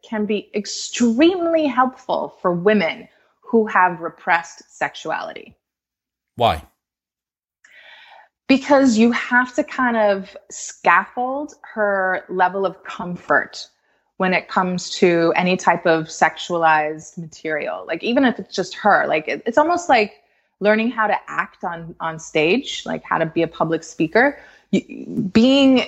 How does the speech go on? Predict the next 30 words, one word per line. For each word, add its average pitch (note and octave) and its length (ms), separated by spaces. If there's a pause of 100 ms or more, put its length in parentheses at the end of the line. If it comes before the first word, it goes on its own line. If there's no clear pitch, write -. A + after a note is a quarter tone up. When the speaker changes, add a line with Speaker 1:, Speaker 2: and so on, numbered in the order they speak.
(140)
Speaker 1:
exposed F#3+ 920
and E3 160
that E3+ 240
vulnerable F3+ 500
in F3 120
a E3 60
sexual F#3+ 600
way F#3 260
can G#3 280
be F#3+ 160
so B3 360
anxiety F#3 600
provoking D#3 800
for D#3+ 180
women G3+ 500 (380)
that - 140
she's G3 240
got - 600 (100)
to G#3 220 (280)
desensitize G3 920
herself D#3 480 (440)
in G3 120
a F#3+ 60
good F3+ 160
way, D3+ 140
not E3 160
in E3 80
a - 40
bad - 180
way. - 420